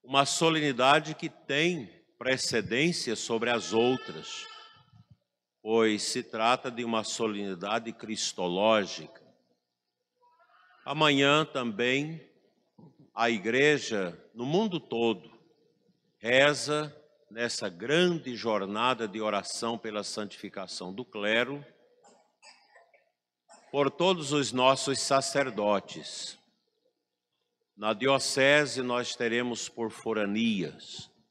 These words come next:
Amanhã, na parte da manhã, vamos celebrar em Colinas, onde os padres da forania de Cavalcante estarão reunidos,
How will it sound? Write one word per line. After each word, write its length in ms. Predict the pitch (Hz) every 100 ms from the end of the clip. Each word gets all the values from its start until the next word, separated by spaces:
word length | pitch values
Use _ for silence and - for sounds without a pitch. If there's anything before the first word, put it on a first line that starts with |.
| _ _ _ _ - _ _
Amanhã, 520 | 95 101 101 101 117
na 160 | 117 101
parte 440 | - 104 104 -
da 160 | 98 113
manhã, 600 | 123 135 117 131 151 160 - _ _ _ _ _ -
vamos 340 | 113 113 104
celebrar 580 | - 110 107 87 101 104
em 100 | 101
Colinas, 1080 | - 101 98 113 123 113 73 71 - - - _ _ _ _ _ _ _ _ _ _ _ _ _ _ _ _ _
onde 420 | 98 104 110 98 104
os 220 | 98 -
padres 720 | - 110 120 120 101 101 90
da 260 | 87 120 131
forania 600 | - 113 107 101 113 110
de 120 | 98
Cavalcante 1160 | - 104 110 107 - 117 120 123 123 - 135 - _ _ _ _ _ _ -
estarão 480 | - - 123 135 147
reunidos, 1040 | 139 135 123 139 151 107 90 - - -